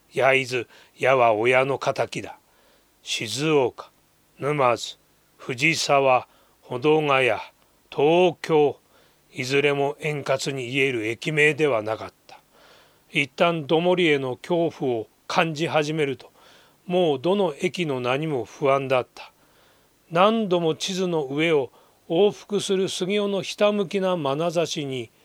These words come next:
小田原が吸い付けられた。「これだ。母音で始まる単語にはどもらないのだ。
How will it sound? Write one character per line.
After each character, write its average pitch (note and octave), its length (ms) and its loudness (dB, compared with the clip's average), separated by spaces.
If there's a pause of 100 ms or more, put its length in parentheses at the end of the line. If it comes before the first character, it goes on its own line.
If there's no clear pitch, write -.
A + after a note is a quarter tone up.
(600)
小 C3 180 -2
田 F3 260 6
原 E3+ 380 4
が D#3+ 160 0
吸 - 240 -4
い E3 100 0
付 - 280 -4
け C3 60 0
ら B2+ 160 2
れ A2 100 -4
た。 - 200 -16 (1000)
「こ A2 220 -10
れ A2+ 200 -6
だ。 - 400 -4 (1200)
母 C3 120 0
音 D3 320 0
で D3 120 2
始 D3 340 0
ま D3+ 160 2
る D3 220 -4
単 D#3 280 -4
語 D3+ 100 -2
に D#3 120 -4
は C3+ 140 -2
ど C#3 200 0
も D3 160 2
ら D#3 120 4
な C3 160 0
い A2+ 60 -6
の G2+ 140 -8
だ。 - 240 -14